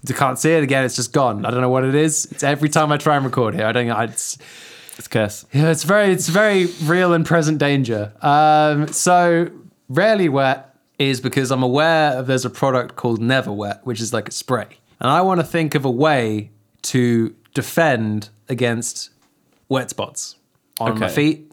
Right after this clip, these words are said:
Speaker 1: on my legs, on my face.
Speaker 2: And you're saying Never Wet won't cut it?
Speaker 1: Never Wet is already an existing thing. I don't wanna get sued, but also Never Wet won't cut it because it's a spray, and I'm not gonna go around spraying myself like some lunatic.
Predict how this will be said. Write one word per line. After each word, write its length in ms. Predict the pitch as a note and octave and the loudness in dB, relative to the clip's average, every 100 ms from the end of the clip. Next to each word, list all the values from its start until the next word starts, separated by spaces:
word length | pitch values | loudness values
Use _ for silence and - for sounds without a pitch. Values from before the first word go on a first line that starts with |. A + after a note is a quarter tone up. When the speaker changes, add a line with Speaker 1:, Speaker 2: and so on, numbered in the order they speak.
| - | -10
Speaker 1:
on 240 | A#2+ A2+ | -4 -4
my 100 | G#2+ | -2
legs, 520 | A2 A#2+ A2+ - - - _ - - | 0 0 -2 -8 -12 -14 _ -12 -4
on 280 | A2+ A2+ A2+ | -2 -2 -4
my 60 | |
face. 360 | G#2+ G#2+ - - _ - | -6 -10 -12 -16 _ -2
Speaker 2:
And 100 | B2 | -2
you're 60 | A#2+ | 0
saying 260 | A2+ A2 | -2 0
Never 220 | A2 G#2 G#2+ | 0 0 0
Wet 200 | G#2 - | 0 -2
won't 220 | G#2+ - | -4 -6
cut 200 | - G2+ | -6 -6
it? 180 | E2 - _ | -6 -14 _
Speaker 1:
Never 260 | B2+ F#3 G3 | -2 0 0
Wet 400 | E3+ E3+ D#3+ E3 | 2 2 0 -2
is 200 | C#3+ C3 | -2 0
already 340 | C3+ C3 B2+ A#2+ | 0 0 0 0
an 60 | |
existing 400 | A#2+ A#2 A#2 A#2 | -2 -4 -4 -8
thing. 540 | - C#3 B2 G2+ G2+ G#2 _ - | -4 -2 -2 -2 -10 -14 _ -6
I 100 | C3 | -2
don't 80 | C#3+ | 0
wanna 140 | C#3 | 0
get 160 | B2 A2 | -2 -4
sued, 500 | - C#3 A#2 G#2 - _ - | -2 0 0 0 -6 _ -4
but 100 | B2+ | 0
also 320 | C3 B2+ B2+ | 0 0 0
Never 220 | A2+ B2 | 0 0
Wet 160 | A#2+ A#2+ | 0 -2
won't 160 | A#2+ A#2 | -4 -2
cut 120 | A#2+ | -2
it 80 | A2+ | -2
because 220 | A#2+ A2 | -4 -6
it's 120 | - | -6
a 40 | |
spray, 540 | A2 - B2+ A2+ G2 G2 | -8 -4 -2 -2 -4 -8
and 80 | A2 | -8
I'm 60 | |
not 80 | A#2+ | -6
gonna 120 | C3+ | -2
go 60 | B2+ | -2
around 200 | B2 A2+ | 0 -2
spraying 340 | - C3 B2 | -4 -2 -2
myself 400 | A#2 G#2+ A#2 G#2 | -2 -2 -2 -2
like 120 | A#2 - | -4 -4
some 200 | A2 A2 | -4 -2
lunatic. 600 | A#2+ A2 G#2 G#2 - | -2 -2 -6 -10 -12